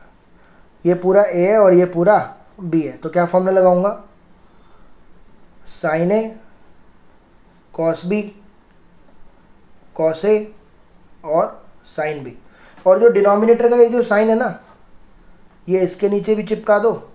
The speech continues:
और इसके नीचे भी चिपका दो, ठीक है भाई। तो ये तो अपना निकल लिया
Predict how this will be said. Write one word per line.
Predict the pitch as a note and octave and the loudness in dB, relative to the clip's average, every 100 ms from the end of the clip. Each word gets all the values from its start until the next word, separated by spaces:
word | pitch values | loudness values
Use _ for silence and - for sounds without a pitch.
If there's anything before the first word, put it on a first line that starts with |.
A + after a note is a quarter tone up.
| - - - _ - _ _ - - - - _ _ | -20 -20 -20 _ -20 _ _ -20 -20 -20 -20 _ _
और | F3 G3+ | 2 2
इसके | F3+ - E3 | 0 -6 -8
नीचे | D3+ D#3 | -8 -10
भी | C#3+ | -12
चिपका | C#3+ - A#2 | -14 -18 -18
दो, | - - _ _ - - - _ - - _ _ - _ _ _ - - _ _ - - - - - - - - - - - | -20 -20 _ _ -20 -20 -20 _ -20 -20 _ _ -20 _ _ _ -20 -20 _ _ -20 -20 -20 -20 -20 -20 -20 -20 -20 -20 -10
ठीक | F#3 | -2
है | A#3 | 0
भाई। | A3+ - - - - - _ - - | 0 -2 -12 -20 -20 -20 _ -20 -8
तो | F3+ | -2
ये | F#3+ | 0
तो | G#3 | 0
अपना | G3+ G#3 | 0 0
निकल | G3+ G#3 G#3+ | 0 0 -2
लिया | A3 G#3 | -2 -4